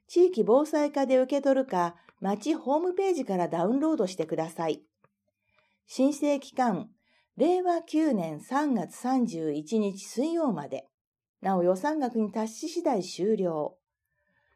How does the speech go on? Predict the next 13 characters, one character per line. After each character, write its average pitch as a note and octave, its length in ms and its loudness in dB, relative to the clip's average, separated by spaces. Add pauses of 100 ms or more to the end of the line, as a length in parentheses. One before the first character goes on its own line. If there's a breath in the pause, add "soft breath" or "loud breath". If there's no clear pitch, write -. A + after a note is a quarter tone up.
申 A#3 260 2
請 A3 300 2
は G#3 280 0
一 G3+ 300 -4
世 F4 120 -2
帯 D4 280 0
に F#3 160 -2
つ - 120 -16
き E3 220 -4
一 D#3 180 -16
回 C4+ 260 0
限 G#3 280 -4
り、 - 220 -12